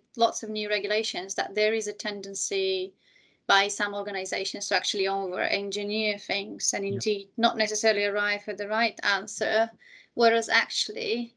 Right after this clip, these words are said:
Speaker 1: if you indeed keep it proportionate to your organization and pragmatic and honest to Joe's point, or do what's actually important to you, um,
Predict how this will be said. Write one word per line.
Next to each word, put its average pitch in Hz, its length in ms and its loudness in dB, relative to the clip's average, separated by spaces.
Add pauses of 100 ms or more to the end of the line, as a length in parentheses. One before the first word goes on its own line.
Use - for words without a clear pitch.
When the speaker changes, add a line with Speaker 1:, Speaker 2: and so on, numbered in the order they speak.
Speaker 1:
if - 180 -8
you 240 120 -2
indeed 226 420 0
keep 214 240 -2
it - 140 -8
proportionate 220 1040 -2 (400)
to 208 120 -6
your 190 400 0 (140)
organization 202 960 2
and 214 240 2
pragmatic - 840 -2 (400)
and 233 440 4
honest - 420 -4
to 202 120 -4
Joe's 196 340 -2
point, - 560 -6
or - 160 -4 (540)
do 196 160 4
what's - 220 0
actually - 260 -2
important 208 500 -2
to 214 140 -4
you, 196 360 0 (100)
um, 202 360 2